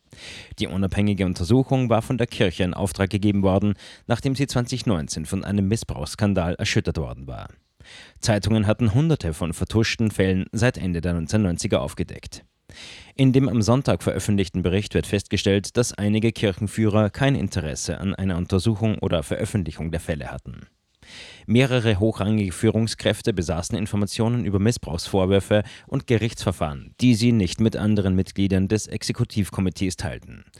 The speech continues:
Stattdessen konzentrierten sie sich ausschließlich darauf, eine Haftung der Kirche zu vermeiden,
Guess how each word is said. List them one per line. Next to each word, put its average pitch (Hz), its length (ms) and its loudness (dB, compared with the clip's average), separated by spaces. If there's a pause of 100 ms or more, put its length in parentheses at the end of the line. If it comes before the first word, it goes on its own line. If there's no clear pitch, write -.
(300)
Stattdessen 135 540 0
konzentrierten 104 640 0
sie 101 140 4
sich 101 260 -2
ausschließlich 82 560 -2
darauf, 85 440 -2
eine 117 240 0
Haftung 123 440 -2
der 80 100 -4
Kirche 98 380 -2
zu - 100 -4
vermeiden, 98 540 2